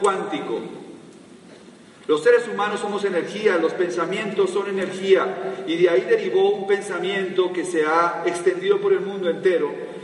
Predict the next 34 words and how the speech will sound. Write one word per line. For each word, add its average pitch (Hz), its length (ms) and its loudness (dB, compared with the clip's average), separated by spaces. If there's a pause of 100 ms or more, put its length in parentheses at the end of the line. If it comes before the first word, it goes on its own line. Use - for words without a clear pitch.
y 160 80 4
es 175 100 4
que 180 120 -2
los 170 140 -4
seres 208 300 0
humanos 185 500 -2
no 196 140 -4
necesariamente 180 680 0
tenemos 160 340 -4
que 170 100 -2
hacer 156 240 -2
grandes 165 420 0
procesos. 131 760 -4 (400)
Aunque 147 280 2
la 160 120 4
vida 220 220 2
nos 214 160 -4
exige 196 340 2
tiempos 202 460 -4
para 180 180 2
avanzar, 165 500 0
para 147 220 -4
crecer, 175 960 -4
y 143 80 -2
en 147 80 2
algunas 190 340 -2
cosas 202 320 0
no 196 160 -4
podemos 202 380 4
acelerar 165 500 0
más 180 180 -2
de 185 120 2
la 165 140 0
cuenta, 135 800 -2